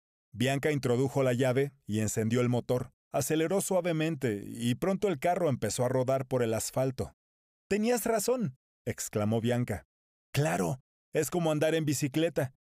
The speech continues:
Son cosas que no se olvidan." "¿A vos quién te enseñó?", preguntó Bianca, mientras el carro se deslizaba por el estacionamiento. "Mi tío José Luis.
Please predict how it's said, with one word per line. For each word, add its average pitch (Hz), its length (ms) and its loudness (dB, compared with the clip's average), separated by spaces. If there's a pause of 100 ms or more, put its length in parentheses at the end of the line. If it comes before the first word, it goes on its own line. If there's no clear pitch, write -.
Son 214 220 -2
cosas 202 340 0
que 147 120 0
no 156 160 2
se 170 120 -2
olvidan." 135 560 0 (560)
"¿A 180 80 2
vos 226 280 0
quién 262 240 -2
te 277 100 0
enseñó?", 208 540 0 (360)
preguntó 113 460 2
Bianca, 131 400 0 (220)
mientras 123 400 0
el 135 100 2
carro 151 300 0
se 156 160 0
deslizaba 123 640 0
por 123 180 0
el 113 100 2
estacionamiento. 120 840 0 (520)
"Mi 95 140 0
tío 160 220 0
José 110 280 -2
Luis. 123 360 -2